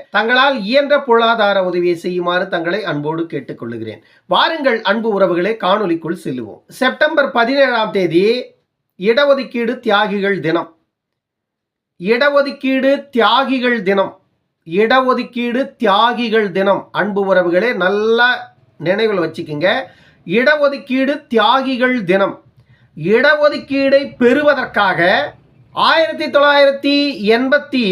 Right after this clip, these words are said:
ஏழாம் ஆண்டு மருத்துவர் ஐயாவின் தலைமையில் மிகப்பெரிய ஒரு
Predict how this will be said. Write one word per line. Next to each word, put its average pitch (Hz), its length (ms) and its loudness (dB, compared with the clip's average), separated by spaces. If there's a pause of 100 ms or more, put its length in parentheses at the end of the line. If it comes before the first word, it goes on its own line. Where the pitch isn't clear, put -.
(120)
ஏழாம் 254 420 2
ஆண்டு 196 260 2 (540)
மருத்துவர் 214 460 0
ஐயாவின் 277 640 0
தலைமையில் 240 580 0
மிகப்பெரிய 269 720 2
ஒரு 240 240 0